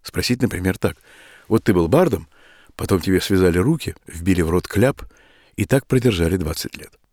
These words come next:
А потом развязали и сказали: 'Вот ты стал на двадцать лет старше, и волосы у тебя уже седые, да и люди тебя забыли, что ты будешь теперь делать?'»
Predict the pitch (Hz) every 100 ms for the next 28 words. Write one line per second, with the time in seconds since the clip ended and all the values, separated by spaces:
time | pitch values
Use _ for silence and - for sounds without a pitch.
0 | _ _ _ _ _ - 92 - 90 90
1 | 87 95 127 143 117 - 104 80 80 _
2 | _ _ _ _ - 104 - 117 - 92
3 | 82 82 87 82 - 85 - - 127 -
4 | 98 - _ _ - 92 98 151 113 85
5 | 87 85 85 - 90 85 85 - _ _
6 | _ - 120 156 143 87 71 87 85 80
7 | 87 78 - - 120 107 92 - 92 87
8 | 87 - -